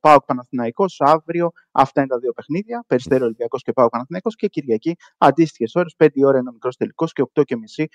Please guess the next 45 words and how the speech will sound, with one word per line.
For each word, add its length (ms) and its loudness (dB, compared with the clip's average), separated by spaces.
ο 100 0
μεγάλος 340 0
τελικός, 420 -6
όπου 140 -16
μπορούν 300 0
να 80 -2
βρεθούν 340 -8
Ολυμπιακός 540 -4
και 100 -10
Παναθηναϊκός 840 -6
και 100 -6
να 100 -6
έχουμε 180 -12
το 120 -8
πρώτο 360 -2
ντέρμπι 400 -2
της, 340 -4
ε, 240 -4
σεζόν 340 -8
από 140 -6
τα 140 -2
τρία 280 -2
που 80 -18
μπορούμε 380 0
να 460 -6
δούμε 180 -6
μέχρι 320 -6
το 160 -6
τέλος, 500 -2
ε, 80 -2
του 60 -2
Οκτωβρίου. 380 -4
Υπάρχει 380 2
την 100 -8
επόμενη 280 -2
Παρασκευή 400 -4
στις 120 -6
έξι 140 -12
του 60 -10
μήνα 160 -2
η 60 -4
πρεμιέρα 380 0
της 200 -10
Ευρωλίγκας, 800 -2
ε, 200 0